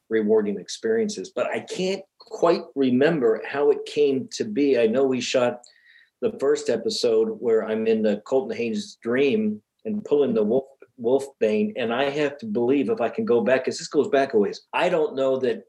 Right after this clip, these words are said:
Doctor Fenris at that time, there was no Eichen House then. So I think he was,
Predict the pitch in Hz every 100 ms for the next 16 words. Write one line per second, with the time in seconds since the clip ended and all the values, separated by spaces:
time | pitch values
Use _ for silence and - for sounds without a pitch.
0 | _ _ _ 131 131 131 123 107 147 143
1 | 120 107 117 113 120 107 - 135 120 113
2 | 135 135 120 113 123 - 107 110 113 104
3 | - 131 123 120 113 113 135 127 131 120
4 | 117 107